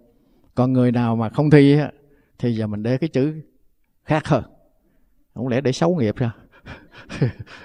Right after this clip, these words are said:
Thì bây giờ phải để chữ khác. Dĩ nhiên cái ý là không thi đó, nhưng mà mình để chữ khác. Nó đã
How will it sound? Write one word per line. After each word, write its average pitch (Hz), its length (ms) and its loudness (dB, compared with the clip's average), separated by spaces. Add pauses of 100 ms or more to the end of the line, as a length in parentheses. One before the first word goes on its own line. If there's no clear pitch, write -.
(720)
Thì 127 180 0
bây 156 100 6
giờ 143 80 4
phải 147 140 4
để 143 220 2 (240)
chữ 147 180 6
khác. 180 300 4 (560)
Dĩ 147 120 6
nhiên 156 340 6
cái 165 100 6
ý 196 200 8
là 147 100 6
không 160 280 2
thi 170 260 10
đó, 190 120 4 (480)
nhưng 160 280 2
mà 135 140 6
mình 123 160 2
để 135 120 6
chữ 147 180 4
khác. 170 240 2 (200)
Nó 151 120 2
đã 151 400 4